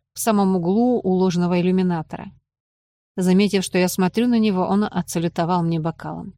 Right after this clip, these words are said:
"Симпатичный". Жейда развернулась всем телом, без стеснения разглядывая красавчика. "Надо позвать его к нам, вместе веселее".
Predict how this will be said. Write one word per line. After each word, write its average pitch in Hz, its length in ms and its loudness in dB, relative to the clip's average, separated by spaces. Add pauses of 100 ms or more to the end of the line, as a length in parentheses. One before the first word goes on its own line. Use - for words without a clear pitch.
(880)
"Симпатичный". 285 880 -8 (680)
Жейда 180 400 0
развернулась 175 600 0
всем 170 260 -2
телом, 240 360 -2 (220)
без 196 220 -4
стеснения 226 580 -4
разглядывая 175 640 -2
красавчика. - 760 -10 (760)
"Надо 311 220 0
позвать 285 400 0
его 269 140 -2
к - 80 -12
нам, 185 380 2
вместе 220 460 0
веселее". 185 640 -2